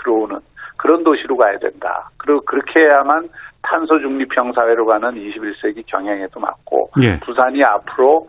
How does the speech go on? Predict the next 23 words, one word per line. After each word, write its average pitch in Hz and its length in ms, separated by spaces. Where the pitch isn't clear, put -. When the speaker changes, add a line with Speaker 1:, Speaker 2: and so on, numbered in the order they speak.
Speaker 1:
어, 101 220
시민들의 139 420
삶의 156 440
질을 127 320
충족시키는 110 640
데에도 98 420
십오 175 180
분 170 160
거리 143 300
내에, 127 360
에, 151 40
주거와 127 760
이 110 460
그 104 200
직장과 120 800
문화와 113 680
또 107 360
여러 107 200
가지 117 200
어떤 107 260
환경 117 500
관련된 104 480
시설들이, 117 680